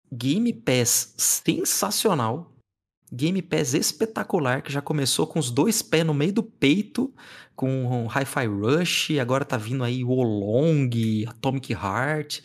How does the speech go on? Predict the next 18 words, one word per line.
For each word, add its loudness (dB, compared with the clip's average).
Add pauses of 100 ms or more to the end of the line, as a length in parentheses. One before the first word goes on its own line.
(720)
e -2 (240)
a -4
P -2
S 4
Plus 0 (200)
mostrando 0
as 0
suas -2
garras, 0
mostrando 0
a 0
que -8
veio, 4
né? 0
Saindo 0 (360)
Horizon 0
Forbidden 0
West -2